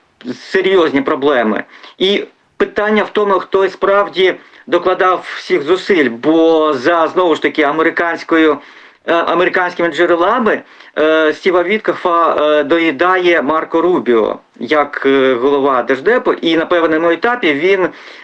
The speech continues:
вимагав перехопити, ну, фактично керування процесами. Тому, можливо, саме Марко Рубіо докладав, е, певних зусиль на фінальному етапі і щодо Гази, і, е, зараз, е, мова йде про те, що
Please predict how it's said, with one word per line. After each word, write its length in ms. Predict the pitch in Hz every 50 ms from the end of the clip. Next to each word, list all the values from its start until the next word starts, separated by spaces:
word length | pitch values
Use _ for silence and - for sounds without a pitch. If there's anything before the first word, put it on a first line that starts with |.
| - -
вимагав 800 | - 156 151 143 175 180 185 180 - 196 196 196 190 - - -
перехопити, 920 | - 175 170 175 175 - 180 180 - - 202 208 196 196 - 180 165 135 - - _ _ _ _ _ _ _ _ _ _ _ _ _ -
ну, 140 | 170 170 143
фактично 500 | - 170 151 - 185 170 143 - 160 147
керування 640 | - 170 165 165 165 160 175 170 165 156 143 135 135
процесами. 680 | - 147 147 - - 156 139 123 - - 123 123 151
Тому, 380 | 139 - 147 147 165 196 240 247
можливо, 640 | 202 165 131 120 151 185 208 196 170 160 165 151 - - - - - -
саме 280 | - - 180 165 170
Марко 320 | 165 170 170 170 - 175 165
Рубіо 520 | 180 214 247 202 202 196 175 151 135 113 - - - - - - _ -
докладав, 800 | - 175 170 175 180 180 175 180 170 151 139 127 - - - -
е, 220 | 147 135 139 139 139 - _
певних 380 | - 180 165 160 151 156 147 127
зусиль 320 | 139 156 151 - - 170
на 140 | 135 135 135
фінальному 520 | 135 - 143 143 143 135 131 135 131 131 139
етапі 420 | 139 - - 139 135 - 139 131
і 40 | 131
щодо 360 | 127 - 147 131 135 123 120
Гази, 560 | - 135 - 180 202 220 - 170 175 165 - -
і, 340 | - 151 165 170 160 131 - - - - - - - -
е, 200 | 147 156 151 151
зараз, 480 | 135 131 190 208 220 226 208 - - -
е, 220 | 170 170 156 151
мова 280 | 147 156 165 160 151 156
йде 180 | 151 139 160 156
про 160 | - 147 151
те, 200 | - 180 196 208
що 420 | 202 - - 165 165 156 131 123